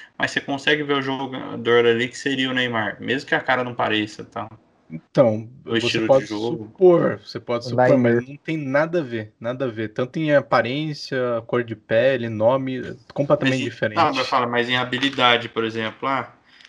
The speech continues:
Speaker 1: se no meu time eu tenho, tipo, é o time do Neymar, ali o P S G, mas não pagou o direito de imagem. Aí, tipo, tem um jogador ali, um atacante que tem as habilidades do Neymar, então a gente imagina que aquele ali seria o Neymar. Ou eles colocam no, no random e foda-se, né?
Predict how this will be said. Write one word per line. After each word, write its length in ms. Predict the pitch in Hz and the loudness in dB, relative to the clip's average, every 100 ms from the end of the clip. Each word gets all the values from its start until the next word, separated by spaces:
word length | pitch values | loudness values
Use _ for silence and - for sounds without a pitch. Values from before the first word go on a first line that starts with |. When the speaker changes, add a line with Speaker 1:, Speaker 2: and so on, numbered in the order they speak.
| _ _ _ | _ _ _
Speaker 1:
se 500 | - 123 123 123 123 | -14 -8 -4 -4 -4
no 80 | 120 | -4
meu 200 | 123 127 | -2 -2
time 280 | - 131 135 | -2 -4 -2
eu 120 | 135 | -4
tenho, 380 | - 135 135 123 - | -2 0 0 -2 -8
tipo, 580 | - - 123 117 117 117 | -14 -6 0 2 2 2
é 180 | 123 120 | 4 6
o 120 | 120 | 4
time 260 | 120 127 120 | 2 -4 -2
do 120 | 123 | 0
Neymar, 460 | 123 127 131 139 143 | 0 0 0 0 0
ali 180 | 135 | -4
o 40 | 135 | -4
P 80 | 139 | -4
S 240 | 135 - | -4 -6
G, 180 | 127 139 | -2 -2
mas 260 | 156 156 151 | 0 -4 -4
não 160 | 156 | -10
pagou 360 | 156 160 147 147 | -6 -4 -2 -2
o 40 | |
direito 260 | 143 143 143 | -2 0 0
de 60 | 151 | 0
imagem. 400 | 147 120 113 - - - - - - - | 0 0 0 -8 -18 -18 -18 -20 -14 0
Aí, 320 | 117 113 117 | 2 2 0
tipo, 260 | - - | -8 -16
tem 240 | 120 123 127 | -4 -2 -2
um 280 | 147 156 139 | -2 -6 -2
jogador 480 | 135 139 135 123 120 | -2 -2 -4 -2 -2
ali, 160 | 120 | -2
um 120 | 117 | -2
atacante 760 | 120 120 131 - 127 139 160 - | -4 -4 -8 -6 -6 -4 -4 -6
que 340 | 190 180 180 - _ _ | -2 0 0 -6 _ _
tem 160 | 147 143 | 2 2
as 100 | 139 | 0
habilidades 360 | 143 147 151 | -4 -4 -4
do 40 | 151 | -4
Neymar, 320 | 175 165 117 | -6 -6 -6
então 160 | 110 113 | -4 -6
a 40 | |
gente 240 | 107 - | -6 -12
imagina 380 | 120 113 113 120 | -8 -8 -6 -10
que 100 | 123 | -10
aquele 360 | 139 - 135 135 | -10 -8 -6 -8
ali 100 | 135 | -8
seria 200 | 143 139 | -6 -4
o 20 | |
Neymar. 220 | 131 113 | -2 0
Ou 180 | 123 - | 0 0
eles 240 | 339 208 - | 0 -4 -4
colocam 460 | - 123 127 123 | 0 2 2 -2
no, 320 | 117 107 107 | -4 -4 -6
no 260 | 107 110 113 | -12 -8 -8
random 540 | 110 110 135 151 151 | -2 0 0 2 2
e 40 | 156 | 0
foda-se, 540 | - 113 107 107 - | -4 -4 -4 -6 -12
né? 100 | 107 | -16